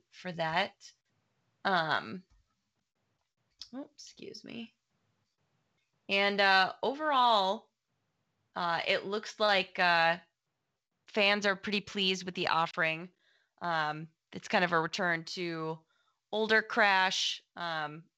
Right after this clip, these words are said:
more original style of the game, and it's a,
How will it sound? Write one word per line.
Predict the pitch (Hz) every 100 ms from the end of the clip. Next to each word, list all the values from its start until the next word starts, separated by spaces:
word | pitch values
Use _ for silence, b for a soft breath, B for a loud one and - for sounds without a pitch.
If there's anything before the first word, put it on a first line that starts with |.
| -
more | 175 165
original | 170 180 180 175 165 165 -
style | - - 170 165 160
of | 165
the | 170
game, | 165 165 156 156
and | - 156
it's | 156 156
a, | 156 151